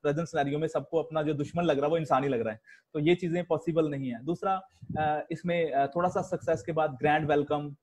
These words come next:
है ना, अ, होता है। और जब आपकी कोई बात आप करते हो, तो आपकी team आपको appreciate करती है। और कहते हैं, एक नेटवर्कर की जो खुराक होती है, वो तालियां और श-, अ, हुट-,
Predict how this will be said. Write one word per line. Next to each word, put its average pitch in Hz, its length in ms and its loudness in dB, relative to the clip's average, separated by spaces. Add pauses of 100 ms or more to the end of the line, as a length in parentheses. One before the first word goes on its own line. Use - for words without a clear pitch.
(240)
है 131 60 -12
ना, 143 80 -6
अ, 131 520 -2
होता 135 260 2
है। 135 180 2 (300)
और 127 520 2
जब 160 200 4
आपकी 156 260 4
कोई 160 140 0
बात 147 360 6 (220)
आप 143 200 2
करते 139 220 2
हो, 143 60 4
तो 151 60 4
आपकी 143 240 2
team 147 200 -2
आपको 143 220 2
appreciate 151 540 -2
करती 131 280 -4
है। 131 160 -4 (300)
और 147 220 2
कहते 165 240 2
हैं, 165 60 -2
एक 175 60 -2
नेटवर्कर 160 440 0
की 185 120 -8
जो 170 120 -2
खुराक 160 340 2
होती 147 240 -2
है, 151 60 0
वो 160 80 -2
तालियां 147 680 0 (200)
और - 60 -4
श-, - 320 -20
अ, 127 480 -12
हुट-, 151 180 -2